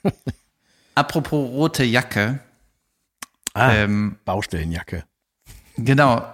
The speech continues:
Speaker 2: Ich, wann hab ich das Praktikum gemacht? Vor
Speaker 1: Boah.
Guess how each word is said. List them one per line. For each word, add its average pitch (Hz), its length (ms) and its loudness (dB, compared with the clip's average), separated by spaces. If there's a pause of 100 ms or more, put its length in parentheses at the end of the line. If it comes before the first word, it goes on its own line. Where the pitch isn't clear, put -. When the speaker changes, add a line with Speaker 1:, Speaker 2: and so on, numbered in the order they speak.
(240)
Speaker 2:
Ich, 120 280 -2
wann 156 160 4
hab 202 80 4
ich 180 60 0
das 170 120 0
Praktikum 185 420 0
gemacht? 165 480 -2 (720)
Vor - 160 -4
Speaker 1:
Boah. - 40 -6